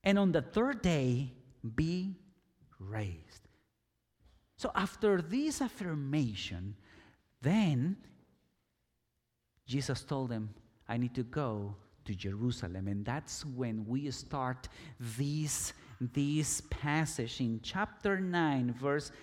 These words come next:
fifty-one. We hear Jesus is moving in the direction to Jerusalem. Jesus, verse fifty-one says,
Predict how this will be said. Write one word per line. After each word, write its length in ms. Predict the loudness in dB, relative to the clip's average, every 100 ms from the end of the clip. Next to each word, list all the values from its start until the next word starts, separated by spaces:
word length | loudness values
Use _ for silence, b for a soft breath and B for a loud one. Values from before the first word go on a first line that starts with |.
| B
fifty-one. 1120 | -4 0 0 0 -2 0 2 4 4 4 0 -4 B B B B
We 560 | 0 2 2 2 0 -4 -12
hear 680 | -10 -2 2 4 4 2 0 -6
Jesus 600 | -2 0 0 0 -4 -2
is 220 | -2 -2
moving 760 | 0 2 4 4 4 4 4 0 B B
in 220 | 2 2 2
the 120 | 0
direction 640 | 0 0 -2 -2 -4 -4 -2
to 80 | -2
Jerusalem. 760 | 2 2 2 2 -2 -2 -4 -6 B B
Jesus, 800 | -4 2 2 2 0 0 -2 -8 -12 -10
verse 420 | 0 2 2 0
fifty-one 720 | -4 -4 -2 0 2 2 0
says, 380 | 0 -2 -2